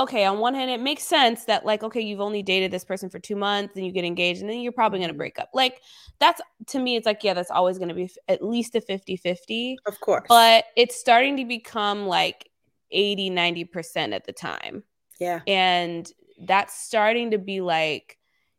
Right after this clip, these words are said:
Speaker 1: this isn't real. Like, this isn't legit.
Speaker 2: Mm-hmm.
Speaker 1: And it
Speaker 2: Right.
Speaker 1: makes me wear, wear these people very loosely and
Speaker 2: Mm-hmm.
Speaker 1: kinda, like, wear
Speaker 2: Yeah.
Speaker 1: the show kinda like, this is
Speaker 2: So
Speaker 1: just like a joke.
Speaker 2: true. It's so
Speaker 1: And I don't think it's
Speaker 2: true.
Speaker 1: gonna,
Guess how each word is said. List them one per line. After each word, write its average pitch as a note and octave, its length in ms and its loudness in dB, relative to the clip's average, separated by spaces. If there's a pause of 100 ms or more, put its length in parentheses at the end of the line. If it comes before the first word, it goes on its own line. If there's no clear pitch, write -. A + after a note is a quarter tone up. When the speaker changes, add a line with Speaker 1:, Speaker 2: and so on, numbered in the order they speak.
(140)
Speaker 1:
this G#3+ 260 -4
isn't A#3+ 320 -4
real. E3 340 -6
Like, G3 140 -8
this A3 160 -2
isn't A#3+ 240 0
legit. F#3 520 -2
Speaker 2:
Mm-hmm. - 20 -12 (260)
Speaker 1:
And G3+ 120 0
it F#3+ 100 2
Speaker 2:
Right. E3+ 80 4
Speaker 1:
makes F#3+ 260 -2
me G3 500 -6 (120)
wear, F#3 440 0 (120)
wear F#3+ 480 0
these G3 180 -10
people F#3+ 320 -6
very F3 220 -2
loosely C4+ 600 -6 (320)
and F#3 280 -4
Speaker 2:
Mm-hmm. E3+ 100 -6
Speaker 1:
kinda, A3 220 2
like, F3 260 2
wear F#3 280 2
Speaker 2:
Yeah. F3+ 40 0
Speaker 1:
the F#3+ 80 -4
show D3 340 -2
kinda E3+ 300 -4
like, D#3 240 0 (720)
this D#4+ 160 -10
is F#3 140 -2
Speaker 2:
So F3 60 -10
Speaker 1:
just E3 80 -14
like - 100 -8
a - 80 -4
joke. - 20 -12 (240)
Speaker 2:
true. D3+ 60 -16 (320)
It's A3+ 200 6
so - 180 4
Speaker 1:
And A#3 80 6
I B3 100 10
don't C4+ 200 8
think A#3 160 8
it's F#3+ 140 6
Speaker 2:
true. F3+ 60 0
Speaker 1:
gonna, G#3+ 300 0